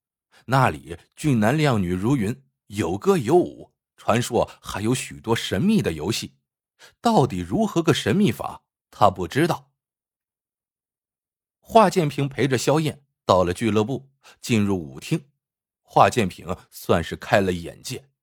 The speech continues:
只见那舞厅高大宽敞，装饰的豪华壮丽，如同皇宫一样。那数不清的奇异吊灯晶莹闪烁，让人眼花缭乱。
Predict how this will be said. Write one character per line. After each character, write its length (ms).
只 220
见 180
那 120
舞 220
厅 300
高 280
大 160
宽 280
敞， 300
装 260
饰 180
的 80
豪 220
华 180
壮 280
丽， 160
如 200
同 200
皇 280
宫 200
一 140
样。 200
那 180
数 240
不 120
清 180
的 80
奇 240
异 140
吊 260
灯 240
晶 200
莹 220
闪 300
烁， 260
让 240
人 300
眼 360
花 240
缭 180
乱。 240